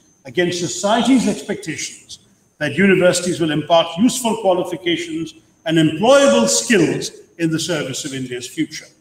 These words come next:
Evidently, in resolving these crucial tensions, a balance must be struck that seeks the impossible, to reconcile seemingly incompatible objectives with the ethos of a commitment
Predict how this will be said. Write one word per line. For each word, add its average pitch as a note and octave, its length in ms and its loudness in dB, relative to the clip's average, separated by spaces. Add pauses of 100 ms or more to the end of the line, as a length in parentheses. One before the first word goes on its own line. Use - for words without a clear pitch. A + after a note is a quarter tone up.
(840)
Evidently, G#3 460 2
in E3+ 80 6
resolving G#3 540 4
these A3 120 -2
crucial F3 360 -2
tensions, C3+ 800 -10 (100)
a B2 60 -20
balance F3 400 2
must A3 180 -6
be G#3+ 80 -4
struck G3 400 -6
that F#3 140 -12
seeks A#3+ 400 -4
the C4 80 -2
impossible, A#3 600 -6 (380)
to E3+ 120 0
reconcile G3+ 520 2
seemingly A#3 640 2
incompatible E3+ 720 -2
objectives C#3+ 640 -8 (480)
with F#3+ 260 2
the F3 160 -2 (100)
ethos G#3 500 2
of F#3 80 -2
a F3+ 80 -2
commitment D3+ 640 -4